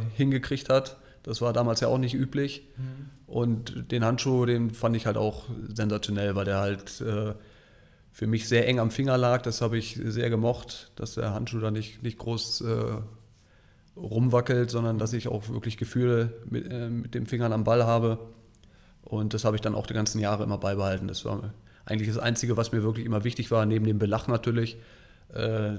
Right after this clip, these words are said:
Speaker 1: dass, dass ich eine Innennaht hatte.
Speaker 2: Mhm. Das heißt, für dich die zwei wichtigsten Eigenschaften von einem guten Handschuh sind wirklich der Schnitt und der Belag?
Speaker 1: Genau.
Speaker 2: Ja.
Speaker 1: Ansonsten, also Farbe ist mir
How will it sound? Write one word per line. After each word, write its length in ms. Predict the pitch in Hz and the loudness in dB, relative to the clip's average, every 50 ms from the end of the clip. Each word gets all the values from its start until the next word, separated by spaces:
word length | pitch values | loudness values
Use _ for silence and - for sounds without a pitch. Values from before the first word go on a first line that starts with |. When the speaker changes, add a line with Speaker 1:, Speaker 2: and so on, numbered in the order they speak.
| 101 - | -4 -4
Speaker 1:
dass, 320 | - - - - - - | -4 -4 -4 -4 -6 -6
dass 180 | - 101 - - | -4 -4 -4 -4
ich 120 | 110 - | -4 -4
eine 120 | 113 110 117 | -2 -2 0
Innennaht 340 | 110 110 98 95 95 98 - | 0 0 0 0 0 -2 -2
hatte. 220 | - - - - - - - - - - | -4 -4 -6 -10 -10 -14 -20 -20 -16 -12
Speaker 2:
Mhm. 320 | 123 127 123 117 127 131 - - - - - - | -10 -8 -8 -8 -10 -12 -14 -16 -16 -18 -12 -2
Das 80 | - 123 | 2 4
heißt, 140 | 120 - | 4 4
für 60 | - 120 | 4 2
dich 160 | 120 113 - | 2 2 2
die 100 | 123 113 | 0 0
zwei 220 | - - 113 110 | 2 4 4 6
wichtigsten 520 | 117 120 - - - - - - 127 120 - | 6 6 4 4 4 2 4 6 6 6 6
Eigenschaften 580 | - - 120 120 117 - - - - 143 127 | 6 6 6 6 6 4 2 0 0 0 2
von 80 | 120 120 | 2 2
einem 100 | 123 117 | 2 2
guten 240 | 131 131 - 131 117 | 0 2 4 6 6
Handschuh 420 | 110 113 120 117 131 131 131 131 | 6 6 4 2 2 2 2 2
sind 220 | 127 - 123 120 | 2 2 4 4
wirklich 180 | 123 - 120 120 | 4 4 4 4
der 80 | 123 117 | 2 2
Schnitt 280 | - 113 117 117 - | 4 4 2 4 2
und 100 | 107 110 | 2 2
der 60 | 110 | 4
Belag? 400 | 98 104 90 - - 101 - - - - - - - - - - - - | 2 2 2 2 0 -2 -4 -4 -6 -8 -8 -8 -10 -12 -12 -12 -8 -4
Speaker 1:
Genau. 240 | 135 120 - - - - - - - - - - - - - - | -2 -2 -2 -4 -6 -10 -16 -18 -18 -20 -20 -20 -20 -12 -2 0
Speaker 2:
Ja. 120 | 107 107 - - - - - - - - - - - - - - - - - - - - - - - - | 0 0 0 -4 -12 -20 -20 -20 -20 -20 -20 -20 -20 -20 -20 -20 -20 -20 -20 -20 -20 -20 -20 -20 -18 -12
Speaker 1:
Ansonsten, 540 | - - 107 113 113 110 - - 120 113 110 | -10 -6 -4 -4 -4 -4 -2 -2 0 2 2
also 180 | 113 107 110 | 2 2 0
Farbe 440 | 107 - 107 104 113 120 127 120 120 120 | 0 2 4 4 4 4 4 2 2 0
ist 120 | - - | 0 -2
mir 340 | 117 107 107 107 104 104 | 0 0 2 2 0 0